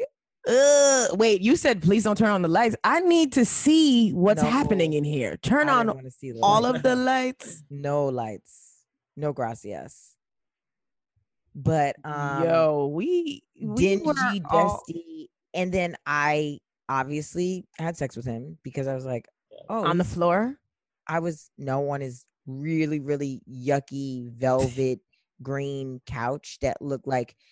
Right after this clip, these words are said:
Speaker 2: it could possibly be in, like, a vampire's,
Speaker 3: <laughs>
Speaker 2: uh, like, apartment or whatever.
Speaker 1: A velvet green couch? Sis, he found that couch on the street. That couch
Speaker 2: Yes,
Speaker 1: had
Speaker 2: he
Speaker 1: bed
Speaker 2: did.
Speaker 1: bugs. He
Speaker 2: Stooping.
Speaker 1: did.
Speaker 2: He was on Stooping.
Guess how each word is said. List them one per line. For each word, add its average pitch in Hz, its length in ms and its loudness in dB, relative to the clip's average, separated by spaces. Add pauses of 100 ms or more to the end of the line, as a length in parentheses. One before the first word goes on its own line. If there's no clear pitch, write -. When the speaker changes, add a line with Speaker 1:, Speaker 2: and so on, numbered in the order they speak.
(200)
Speaker 2:
it 151 120 -8
could - 160 -6
possibly 131 580 -6
be 123 460 -6
in, 127 200 -12
like, 120 200 -8
a 113 40 -8
vampire's, 120 1200 -10 (100)
Speaker 3:
<laughs> - 220 -20
Speaker 2:
uh, 156 80 -6 (920)
like, 95 280 -14
apartment 127 600 -6
or 123 60 -8
whatever. 135 480 -6 (140)
Speaker 1:
A 202 100 4
velvet 196 500 0
green 208 240 -2
couch? 202 320 -2
Sis, 240 220 -4
he 370 120 -2
found 214 200 -2
that 208 80 -2
couch 190 180 2
on 160 120 0
the 151 80 -4
street. 175 340 -6
That 151 120 -10
couch 170 140 -6
Speaker 2:
Yes, 160 240 0
Speaker 1:
had 139 80 -10
Speaker 2:
he 170 160 -8
Speaker 1:
bed 147 180 0
Speaker 2:
did. 123 80 -2
Speaker 1:
bugs. 135 380 -4 (220)
He 302 140 4
Speaker 2:
Stooping. 302 140 2
Speaker 1:
did. 330 420 2 (120)
Speaker 2:
He 185 80 -12
was 185 100 -4
on 175 100 0
Stooping. 143 440 -4